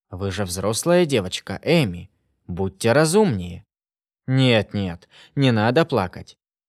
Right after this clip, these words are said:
Лучше послушайте, что я придумал. Вы отправляетесь к тётушке Марч, а я буду каждый день заезжать за вами и брать вас кататься и гулять. Мне кажется, вам будет гораздо веселее,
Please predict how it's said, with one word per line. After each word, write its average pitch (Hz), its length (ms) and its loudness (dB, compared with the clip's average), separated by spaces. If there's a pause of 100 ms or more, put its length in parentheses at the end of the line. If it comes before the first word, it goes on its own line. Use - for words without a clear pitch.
(340)
Лучше 117 400 0
послушайте, 110 880 -2 (200)
что - 260 0
я 117 140 6
придумал. 113 580 -2 (400)
Вы 98 320 2
отправляетесь 131 1000 2 (240)
к - 100 -20
тётушке 139 520 0
Марч, 113 500 -4 (460)
а 110 200 0
я 117 160 4
буду 110 240 0
каждый 117 440 2
день 120 240 -2
заезжать 104 640 0
за 180 160 2
вами 87 360 -4 (260)
и 135 140 4
брать 113 320 2
вас 160 200 0
кататься 110 540 0
и 160 80 2
гулять. 160 500 2 (580)
Мне 127 340 2
кажется, 123 640 2 (240)
вам 147 280 4
будет 131 220 0
гораздо 127 420 4
веселее, 117 760 0